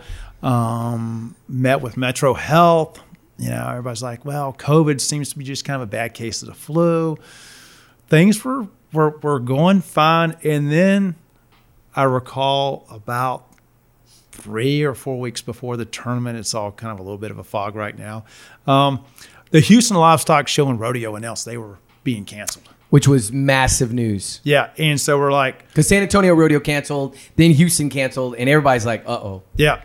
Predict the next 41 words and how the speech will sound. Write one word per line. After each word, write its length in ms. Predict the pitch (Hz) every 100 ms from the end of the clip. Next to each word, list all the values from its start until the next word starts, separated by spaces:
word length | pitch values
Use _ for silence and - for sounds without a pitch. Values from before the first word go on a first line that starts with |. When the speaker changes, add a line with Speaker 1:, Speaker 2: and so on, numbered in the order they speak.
| -
Speaker 1:
yeah. 220 | 147 135 -
So, 200 | - 156
so 180 | - 156
that 220 | 165 220
was 120 | 202
kinda 180 | - 208
like 240 | 175 160 143
the 120 | 135
first 300 | 147 143 -
thing 140 | 147
that 80 | 131
said, 280 | - 131 117 - - _ _
"This 300 | 120 135 147
is 160 | 185 156
real. 480 | 143 147 147 143 135
This 220 | 123 -
is 100 | 139
getting 240 | 147 151
close." 600 | 139 131 123 123 120 - - - - - _ _ -
And 300 | 127 117 110
then, 220 | 120 120
um, 500 | 117 117 120 117 107 _ _
and 140 | 135 123
then 120 | 120
Jay 200 | 120 123
Mo-, 100 | 123
and 160 | 139
then 140 | 139 131
the, 200 | 123 110
uh, 200 | 101 98
they 140 | 110
canceled 420 | 117 131 123 131 117
the, 200 | 117 104
uh, 200 | 98 98
I 40 | -
think 260 | 127 117
it 20 | 120
was, 180 | 98
uh, 160 | 104 -
you 120 | 117 131
know, 160 | 117